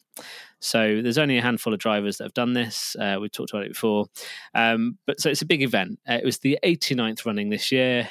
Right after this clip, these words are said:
so the ninetieth next year. And, um,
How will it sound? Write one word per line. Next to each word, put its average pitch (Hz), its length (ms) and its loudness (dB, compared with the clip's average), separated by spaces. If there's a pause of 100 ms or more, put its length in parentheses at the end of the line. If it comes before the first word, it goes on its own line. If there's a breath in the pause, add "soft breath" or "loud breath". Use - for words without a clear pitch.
(140 loud breath)
so - 160 -6
the 104 60 0
ninetieth 123 640 0
next - 300 -4
year. 107 280 0 (640 loud breath)
And, 120 640 0
um, 127 480 0